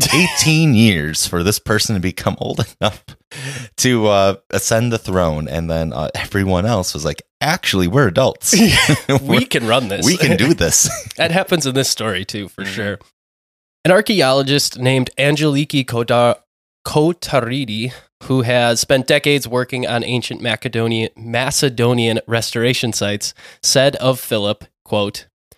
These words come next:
Speaker 1: "He inherited a very old-fashioned tribal kingdom with an economy based on livestock. He brought new ideas from Greece. He introduced coinage. He turned this city," meaning the religious city of Agai,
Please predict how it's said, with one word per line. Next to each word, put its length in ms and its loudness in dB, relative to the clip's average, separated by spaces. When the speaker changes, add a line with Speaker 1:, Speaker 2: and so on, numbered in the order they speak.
Speaker 1:
"He 140 4
inherited 480 2
a 60 2
very 360 2
old-fashioned 800 0
tribal 380 0
kingdom 440 -6
with 180 -6
an 60 -8
economy 440 -2
based 340 -2
on 140 -2
livestock. 720 -2
He 100 0
brought 260 2
new 200 0
ideas 380 2
from 180 -2
Greece. 480 -4
He 100 0
introduced 520 -2
coinage. 640 -2
He 120 0
turned 440 -2
this 200 0
city," 500 -2
meaning 320 -2
the 100 -6
religious 460 -2
city 340 -4
of 140 -6
Agai, 500 -4